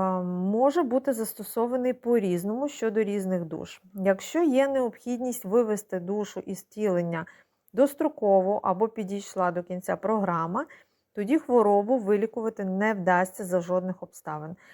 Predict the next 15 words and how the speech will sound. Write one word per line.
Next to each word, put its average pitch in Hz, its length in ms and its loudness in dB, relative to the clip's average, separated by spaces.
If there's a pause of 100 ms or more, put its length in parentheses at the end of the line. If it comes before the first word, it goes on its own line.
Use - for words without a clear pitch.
(400)
Переважно 320 640 4
це 262 180 -2
випадки, 254 540 0
коли 214 300 -2
хворобу 220 480 0
виявляють 202 640 2
занадто 190 440 -2
пізно. 160 460 -12 (1160)
Якщо 190 440 0
мети, 285 460 4 (280)
ну, 269 100 -2
тобто 214 480 0
зроблять 202 480 2
так, 539 240 2
щоб 226 240 -4